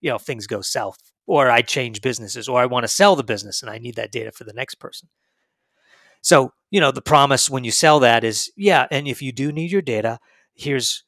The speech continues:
a way that you can export it on your own, or we'll provide you with the data, no problem." You know, and that's the people,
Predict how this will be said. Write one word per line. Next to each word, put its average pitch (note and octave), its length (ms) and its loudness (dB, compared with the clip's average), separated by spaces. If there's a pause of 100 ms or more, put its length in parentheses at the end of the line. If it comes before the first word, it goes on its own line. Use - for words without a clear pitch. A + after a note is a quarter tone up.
a A#2+ 80 -6
way A2+ 220 -4
that B2+ 100 -8
you C3 80 -12
can G#2+ 140 -10
export C3+ 360 -6
it D3 60 -4
on D#3+ 160 -4
your E3+ 180 -2
own, C#3 320 -4
or A2 180 -8
we'll A2+ 140 -10
provide A#2 400 -6
you B2 140 -6
with B2 140 -8
the B2+ 60 -14
data, A#2 460 -6
no B2 160 -10
problem." A2 580 -6
You C#3 80 -14
know, A#2 80 -8
and C#3 100 -6
that's D#3 160 0
the D3 60 -12
people, C3+ 460 -4